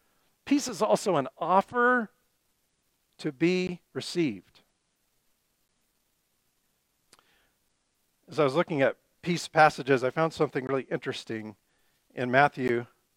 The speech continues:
chapter ten, just a few pages later. And here's Jesus.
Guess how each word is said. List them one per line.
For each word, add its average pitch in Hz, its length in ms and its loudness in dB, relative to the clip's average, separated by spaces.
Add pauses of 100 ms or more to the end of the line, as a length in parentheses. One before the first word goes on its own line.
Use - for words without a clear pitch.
(360)
chapter 143 360 0
ten, 131 420 2
just 120 200 -10
a 120 60 -6
few 131 400 -6 (840)
pages 131 400 -4
later. 120 400 0
And 143 200 -6
here's 202 440 -2
Jesus. 123 600 -6